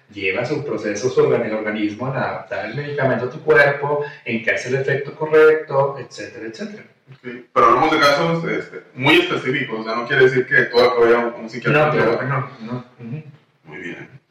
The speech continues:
Speaker 2: Este, ¿perdemos alguna vez la responsabilidad nuestra? O sea, me refiero a que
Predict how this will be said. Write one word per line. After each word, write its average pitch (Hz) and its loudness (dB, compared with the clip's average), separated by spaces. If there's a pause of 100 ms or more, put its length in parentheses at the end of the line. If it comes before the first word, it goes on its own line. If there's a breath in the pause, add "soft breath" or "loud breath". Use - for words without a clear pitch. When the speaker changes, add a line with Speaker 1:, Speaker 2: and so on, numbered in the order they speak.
(120)
Speaker 2:
Este, - -14 (260)
¿perdemos 147 4
alguna 151 6
vez 147 6
la - 2 (460)
responsabilidad 127 4
nuestra? 208 8
O - 4
sea, - 6 (520)
me 127 2
refiero 147 6
a 147 2
que 127 4